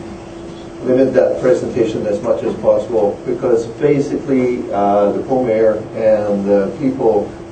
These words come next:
uh, what Eleanor has mentioned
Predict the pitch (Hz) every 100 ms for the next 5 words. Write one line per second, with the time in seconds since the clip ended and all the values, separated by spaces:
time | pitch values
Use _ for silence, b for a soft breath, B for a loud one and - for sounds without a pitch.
0 | - 95 87 87 85 - - 90 85 -
1 | 120 110 101 92 90 85 - - - -
2 | 92 90 87 90 98 101 98 92 92